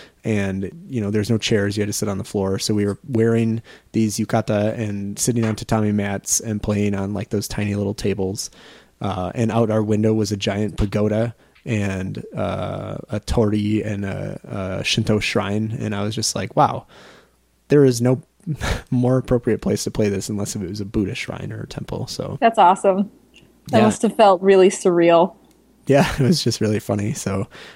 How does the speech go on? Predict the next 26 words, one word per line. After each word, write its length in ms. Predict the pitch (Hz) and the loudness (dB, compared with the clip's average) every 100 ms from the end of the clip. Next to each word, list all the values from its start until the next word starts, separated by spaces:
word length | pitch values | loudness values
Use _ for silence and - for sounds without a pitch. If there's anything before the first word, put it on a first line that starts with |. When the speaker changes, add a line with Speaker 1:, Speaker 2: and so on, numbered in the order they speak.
| _ - | _ -6
Speaker 1:
um, 380 | 98 92 107 113 _ _ | -4 -4 -6 -10 _ _
yeah, 180 | 202 - - | 0 0 0
but 100 | 123 | 2
that's 220 | 139 143 | 2 2
pretty 200 | 175 156 | 4 4
much 200 | 139 135 | 4 2
all 100 | 117 | 0
we 60 | |
did. 220 | 104 95 107 _ - | 0 -6 -12 _ -2
Uh, 260 | 113 110 123 | 0 2 2
I 80 | |
brought 240 | 127 139 135 | 4 4 2
some 160 | 139 | -2
games, 340 | 120 123 123 117 | 0 0 0 -2
but 160 | 127 | -2
really 320 | 113 117 110 107 | 0 2 4 2
we 140 | 104 | 0
were 120 | 101 | -2
really 240 | 98 98 101 | -2 -4 -4
busy 380 | 104 107 95 | -6 -4 -4
and 140 | 95 104 | -4 -4
just 160 | 98 | -4
never 320 | 101 98 92 101 | -4 -4 -4 -4
had 180 | 98 | -4
a 60 | 104 | -4
chance. 560 | - 98 101 - - | -6 -6 -6 -8 -12